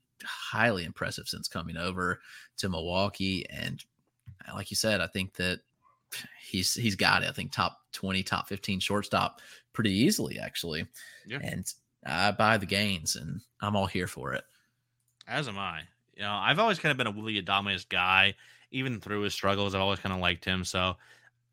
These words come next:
Speaker 2: glad that he got out of the Trop. And yeah, if you want a guy that can put up Carlos Correa production without the price tag of Carlos Correa, go get Willy Adames. You can get him for a much lesser cost right now. But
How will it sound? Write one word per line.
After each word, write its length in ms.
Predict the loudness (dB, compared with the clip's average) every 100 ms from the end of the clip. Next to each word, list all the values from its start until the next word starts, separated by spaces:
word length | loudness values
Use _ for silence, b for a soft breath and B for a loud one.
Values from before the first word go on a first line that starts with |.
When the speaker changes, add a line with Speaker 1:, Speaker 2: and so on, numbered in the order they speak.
| 0
Speaker 2:
glad 240 | 6 8
that 80 | 6
he 140 | 2
got 140 | 4 6
out 140 | 6
of 60 | 4
the 60 |
Trop. 580 | 0 0 4 4 4 0 -20 _ _ _ _ -6
And 160 | 0
yeah, 160 | 4 4
if 200 | 2 0
you 100 | -2
want 140 | 0
a 40 | 2
guy 180 | 4
that 100 | 4
can 100 | 0
put 180 | 0 2
up 120 | 2 2
Carlos 280 | 0 0
Correa 320 | 0 0 2 2
production 640 | 2 0 0 -4 -4 -6 -12 _ _
without 240 | 0 2
the 60 | 0
price 300 | 0 2 2
tag 260 | 2 0 0
of 100 | 0
Carlos 300 | 2 2 -2
Correa, 500 | -2 2 4 2 -2 _ _ _ _ _
go 100 | -4
get 160 | -2 -2
Willy 240 | 0 2
Adames. 640 | 4 2 0 -6 -14 -14 -16 -14
You 100 | -8
can 140 | -6
get 160 | -2 0
him 160 | 0 -2
for 140 | -2 -4
a 100 | -4
much 300 | -2 -2 -2
lesser 220 | -4 -4
cost 300 | 0 2 2
right 100 | 0
now. 140 | 0 0
But 220 | 0 -6